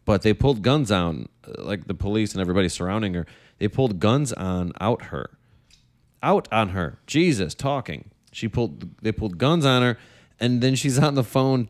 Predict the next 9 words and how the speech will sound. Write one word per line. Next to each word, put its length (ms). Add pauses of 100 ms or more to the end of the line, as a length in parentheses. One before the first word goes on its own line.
(140)
talking, 600
like, 220
saying, 500
like, 220 (680)
she's 220
threatening 420
to 80
commit 260
suicide. 800